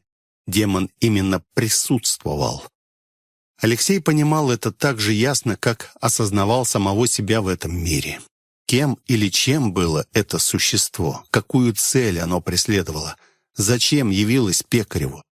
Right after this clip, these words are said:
Зачем открылось ему? А самое невероятное было в том, что именно этот демон сохранил Алексею жизнь.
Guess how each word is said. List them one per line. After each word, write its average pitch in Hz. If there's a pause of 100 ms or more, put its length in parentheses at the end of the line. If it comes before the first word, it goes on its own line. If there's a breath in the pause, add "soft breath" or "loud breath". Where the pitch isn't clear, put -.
(180)
Зачем 107
открылось 101
ему? 71 (960)
А 107
самое 180
невероятное 135
было 113
в -
том, 156 (120)
что - (120)
именно 117 (100)
этот 92
демон 87
сохранил 104
Алексею 95
жизнь. 78